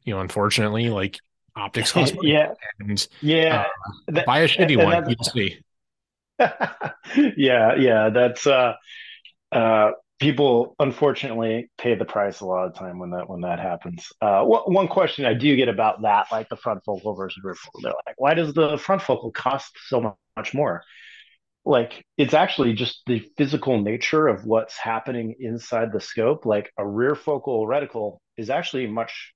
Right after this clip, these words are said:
Speaker 2: larger diameter just because of where it sits in the optical system, as opposed to a front focal. A front focal reticle is actually twice as small, uh, as a, uh, uh, rear focal. So when you,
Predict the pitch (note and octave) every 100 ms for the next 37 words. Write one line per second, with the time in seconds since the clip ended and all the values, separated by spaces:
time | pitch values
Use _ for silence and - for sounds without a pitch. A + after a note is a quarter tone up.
0 | _ - G#2 A2+ C3+ A2+ G#2+ G2 F#2 G2
1 | A2+ A#2+ G#2 F#2+ F#2 A2+ B2+ - G2+ G2+
2 | G#2 G2+ G2+ - A2+ - G#2+ F#2+ G#2 G2+
3 | - B2+ B2+ D3 - D#3 D#3+ - - -
4 | - _ - A#2+ A2 B2 A2+ G#2 A2 F#2+
5 | - C3 B2 - F#2+ F2 F#2+ F2+ - A#2+
6 | F2 - - _ C3+ A#2 F#2 A2 A#2 G#2
7 | F#2 F#2+ - - - - _ _ G#2 G#2+
8 | G#2 F#2 F2 - - A#2+ A#2+ G#2+ F2+ -
9 | - B2 A#2 F#2 F2+ - _ G2+ F#2+ F#2+
10 | - G2+ G2 F#2+ F#2+ - _ _ - F#2+
11 | E2+ - - - - - - A2 A2 G2+
12 | F#2 F#2 - C3+ A#2 - - - _ C3+
13 | C#3+ C3 B2+ B2 A2+ A2 G#2+